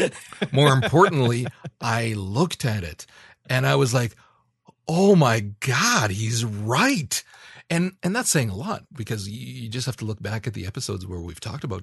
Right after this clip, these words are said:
Bacalo's work and how much we love it, like everybody does, and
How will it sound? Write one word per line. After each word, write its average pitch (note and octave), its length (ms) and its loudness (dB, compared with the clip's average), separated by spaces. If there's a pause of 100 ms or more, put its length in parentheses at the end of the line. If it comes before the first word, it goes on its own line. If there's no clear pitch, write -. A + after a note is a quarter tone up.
(160)
Bacalo's F2+ 380 -10
work F#2 260 -10
and F#2 100 -10
how G2+ 140 -6
much F#2+ 240 -8
we F#2 140 -14
love G2+ 280 -10
it, - 120 -12 (240)
like G2 280 -10
everybody E2+ 500 -10
does, E2 300 -14 (460)
and G2 720 -6